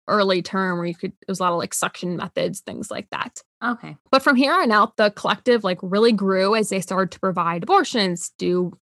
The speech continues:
Speaker 1: pretty much health education for patients, they provided childcare to women seeking healthcare. So, I mean, a lot of times, like, women have a hard time going to the doctor because there's no one to watch their kids, and you can't really bring
Speaker 2: Right.
Speaker 1: your kids to the doctor a lot of times. So they would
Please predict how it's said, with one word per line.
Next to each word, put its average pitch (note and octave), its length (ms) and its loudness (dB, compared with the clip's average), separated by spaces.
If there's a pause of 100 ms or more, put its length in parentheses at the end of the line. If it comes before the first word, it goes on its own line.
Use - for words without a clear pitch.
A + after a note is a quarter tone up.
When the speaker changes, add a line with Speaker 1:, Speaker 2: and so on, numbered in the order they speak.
(120)
Speaker 1:
pretty A#3 140 2
much A3 200 0
health G3 280 0
education B3+ 560 0
for A3 140 0
patients, F3+ 640 -6 (520)
they G3+ 160 6
provided G3 680 2 (120)
childcare F4+ 840 2
to A#3 140 -2
women F3 280 2
seeking F3+ 460 -4
healthcare. - 600 -6
So, B2+ 400 -4 (540)
I G3+ 40 0
mean, G3 120 0
a F3+ 60 0
lot G#3 160 4
of A#3 60 -4
times, G3 220 -2
like, F#3+ 180 0
women G3+ 220 2
have F#3+ 80 0
a F#3+ 40 -2
hard F3+ 160 0
time F#3 420 -4 (220)
going F#3+ 180 0
to F#3+ 40 0
the G3 60 0
doctor F#3+ 380 0
because A3 260 -6
there's G#3 220 -6
no F3 140 -4
one G3+ 140 0
to G3+ 60 -2
watch F3+ 260 -2
their B3+ 100 2
kids, D#4 360 0
and G3 80 2
you F3 60 0
can't - 240 -8
really G#3+ 180 -2
bring D#3+ 200 -10 (140)
Speaker 2:
Right. - 20 -2
Speaker 1:
your F3+ 140 -4
kids F3+ 280 -4
to G3 60 -2
the F#3+ 40 0
doctor B3+ 300 0
a G#3 40 0
lot G3 160 4
of F3+ 60 -8
times. F#3 300 -6
So G#3 80 -4
they G3 180 0
would G3 220 2